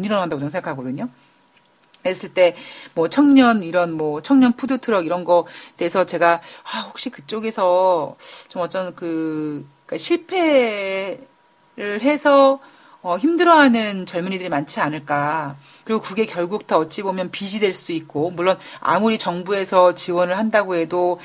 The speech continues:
분명히 자기가 감당해야 되는 어떤 실패에 대한 그런 고통들이 있을 텐데, 참 저게 맞는 일인가라고도 생각을 하-, 했고, 그냥 많은 생각을 하다 보니까 그런 그, 그런 씨에프 하나를 봐도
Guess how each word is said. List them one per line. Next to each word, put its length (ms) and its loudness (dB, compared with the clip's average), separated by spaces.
분명히 460 8
자기가 340 -2
감당해야 640 -4
되는 180 -4
어떤 280 -6
실패에 580 0
대한 380 -2
그런 260 -4
고통들이 720 -6
있을 260 -6
텐데, 520 0
참 240 4
저게 320 -2
맞는 460 4
일인가라고도 720 0
생각을 480 0
하-, 60 -4
했고, 340 0
그냥 220 -6
많은 240 -2
생각을 300 2
하다 160 0
보니까 540 -2
그런 380 2
그, 680 -4
그런 180 2
씨에프 440 2
하나를 1160 4
봐도 600 0